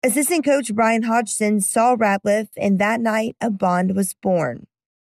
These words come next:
The relationship grew, and soon the two friends were known to share a bourbon and a cigar at Hodgson's house or a meal at Tuscaloosa staple Chuck's Fish. Ratliff, who was twenty-three,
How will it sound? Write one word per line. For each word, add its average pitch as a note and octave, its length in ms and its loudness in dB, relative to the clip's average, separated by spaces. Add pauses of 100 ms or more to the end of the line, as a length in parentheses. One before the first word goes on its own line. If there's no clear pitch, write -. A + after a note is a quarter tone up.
(260)
The C4 60 2
relationship D4+ 720 0
grew, A#3 420 0
and A3 180 0
soon B3 320 0
the B3 80 0
two G#3+ 240 0
friends G#3 420 0
were G3+ 80 0
known G3+ 220 2
to G3+ 60 -2
share G3+ 240 0
a F#3 40 0
bourbon F#3+ 460 0
and F3+ 100 0
a F3 80 0
cigar F#3 640 0
at F3+ 140 -2
Hodgson's G3 560 -2
house G3+ 460 0 (340)
or C#4 140 2
a D#4 40 2
meal C4 280 2
at A3+ 100 -4
Tuscaloosa A3+ 560 -2
staple G#3+ 480 0
Chuck's - 560 -4
Fish. - 460 -4 (760)
Ratliff, D4 580 0
who C#4+ 160 0
was C#4 180 -4
twenty-three, A3 800 -2